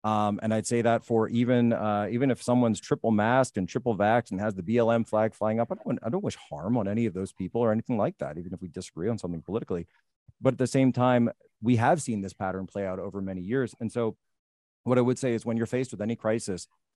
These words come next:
um, you want to look to what you can control, right? When you're, whenever you're faced with a crisis,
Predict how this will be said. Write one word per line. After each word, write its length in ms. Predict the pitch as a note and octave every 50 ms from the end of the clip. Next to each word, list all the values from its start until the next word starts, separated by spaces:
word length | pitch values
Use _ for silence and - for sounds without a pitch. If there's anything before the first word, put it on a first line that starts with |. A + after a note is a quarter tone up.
| _ _ -
um, 480 | - G2+ G#2 G#2 G#2 G#2 G2+ G#2 F2 - -
you 240 | G#2+ G#2 A#2 A#2+ A2+
want 420 | G2+ G2+ G2 G#2 A#2 B2+ A#2 -
to 140 | - - B2
look 320 | G#2 G2 G#2 A2+ A#2 _ - _
to 380 | - - A#2 A2 A2 G#2 G2+ - G2+
what 180 | A2 C3 A#2+
you 100 | A#2+ A2
can 180 | _ - A2 G2+
control, 460 | - F#2+ F2+ - - F#2 C2+ - _ _ _ _ _ _ -
right? 220 | F#2+ F#2+ G2 -
When 140 | A2 A2 A2
you're, 120 | G#2+ A2+
whenever 320 | E2 G#2 A2 A#2 A#2+ C3+ D3+
you're 140 | C#3 C3+
faced 240 | B2 - A#2+ A2+ -
with 100 | - F2+
a 40 | -
crisis, 480 | _ - F#2+ G2 - - F#2 E2+ -